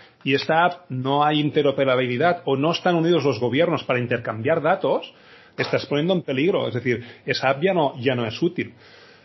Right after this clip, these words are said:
Con, con lo cual, yo, yo entiendo que el escenario ideal sería una unión de todos los países, menos europeos, ¿eh? Porque entiendo que el Reglamento General de Protección de Datos nos afecta a, básicamente, pues, a Europa, ¿no?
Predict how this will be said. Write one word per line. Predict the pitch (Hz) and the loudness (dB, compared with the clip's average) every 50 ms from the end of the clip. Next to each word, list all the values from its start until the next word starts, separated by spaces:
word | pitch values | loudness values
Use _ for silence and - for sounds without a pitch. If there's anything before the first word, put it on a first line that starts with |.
| _ _ | _ _
Con, | - - 139 139 - | -4 -2 -2 -2 -2
con | - 151 135 | -2 -2 -2
lo | 127 127 | -2 0
cual, | 123 156 151 170 | 2 2 0 2
yo, | 165 180 - | 0 -4 -2
yo | 127 139 147 | -2 -2 -2
entiendo | 143 156 160 180 190 | 0 0 0 -2 0
que | - 165 139 | 0 0 0
el | 131 131 135 | 0 -2 -4
escenario | 127 120 - - 135 147 175 185 185 | -4 -4 -4 -2 -2 0 2 2 2
ideal | 180 175 185 196 | 4 2 2 2
sería | 190 - 170 160 160 156 139 117 117 117 | 2 0 0 2 4 4 4 2 2 0
una | 131 131 135 127 | -2 0 0 0
unión | 123 123 135 156 170 | 0 0 0 0 0
de | 180 190 | 0 0
todos | 185 185 180 | 0 0 0
los | 175 170 - | 0 0 0
países, | - 160 165 147 156 135 123 | 0 -2 0 0 0 0 0
menos | 131 147 185 220 214 | 0 0 0 2 2
europeos, | 190 156 135 120 110 151 131 110 101 - - | 4 4 4 4 2 2 0 0 -2 -2 -4
¿eh? | 156 170 | -4 -4
Porque | 143 113 104 113 | -4 -6 -4 -4
entiendo | 113 107 120 127 135 135 | -4 -2 0 0 0 0
que | 135 127 127 135 | 2 0 0 0
el | 139 123 | 0 0
Reglamento | 123 110 110 110 113 113 127 | -2 -2 -2 -4 -4 -6 -6
General | - 123 123 123 123 123 123 117 113 - - - - - - - | -4 -2 0 2 2 2 0 -2 -6 -10 -20 -20 -18 -14 -8 -8
de | 123 | -6
Protección | 110 123 123 120 120 - - 120 | -4 -4 -4 -4 -6 -4 -4 -2
de | 120 120 | 0 2
Datos | 120 120 120 120 147 151 - - - | 2 2 2 2 0 0 -2 -6 -10
nos | 104 104 107 | -10 -10 -10
afecta | 104 - - 104 - - 127 123 127 123 | -10 -10 -12 -12 -6 -2 -2 0 0 -2
a, | 120 113 113 117 117 | -2 -4 -6 -8 -6
básicamente, | 117 113 110 - 120 113 110 110 110 - | -4 -6 -6 -6 -6 -8 -8 -6 -6 -6
pues, | 120 143 120 - - - - | -4 -4 -4 -6 -6 -8 -6
a | 117 | -4
Europa, | 104 107 107 110 107 - 107 101 | -4 -2 -4 -4 -6 -8 -8 -8
¿no? | 123 208 - | -8 -8 -8